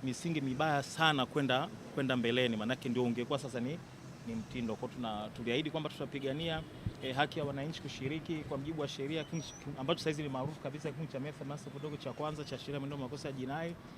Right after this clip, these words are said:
sura ya ishirini hapo kwenye marekebisho mwaka elfu mbili na ishirini na mbili, kifungu ambacho kinatoa haki ya wananchi au umma ku-, ku-, ku-, kushiriki katika, eh, mashauri ya, ya jinai. Kwa hiyo tunafurahi kwamba tumetimiza ahadi yetu kwa ujumla wetu kama jopo.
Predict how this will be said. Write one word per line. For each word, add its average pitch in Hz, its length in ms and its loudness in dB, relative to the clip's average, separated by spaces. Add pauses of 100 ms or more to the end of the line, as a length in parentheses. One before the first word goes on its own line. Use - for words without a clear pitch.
(420)
sura 139 140 0
ya 127 60 0
ishirini 147 280 -6
hapo 135 100 -2
kwenye 143 140 -6
marekebisho 135 400 -6
mwaka 120 60 -4
elfu 113 140 -6
mbili 131 80 -4
na 120 60 0
ishirini - 140 -6
na 123 80 0
mbili, 165 360 0 (120)
kifungu 139 240 -2
ambacho 135 220 2
kinatoa 120 380 0
haki 147 260 0
ya 127 60 2
wananchi 139 560 0 (400)
au 143 160 4
umma 143 340 0
ku-, 113 300 -4 (200)
ku-, 131 60 -4 (100)
ku-, 120 60 -4
kushiriki 123 540 -2
katika, 131 460 -4 (460)
eh, 110 680 -2
mashauri 120 720 -2
ya, 110 60 -4 (200)
ya 110 60 -4
jinai. 113 440 0
Kwa 92 300 -10
hiyo 123 160 -2
tunafurahi 123 480 0
kwamba 127 220 0
tumetimiza 117 540 -4
ahadi 110 260 0
yetu 135 200 -4
kwa 120 140 -4
ujumla 113 240 -2
wetu 131 200 0
kama 117 240 2
jopo. 104 360 -2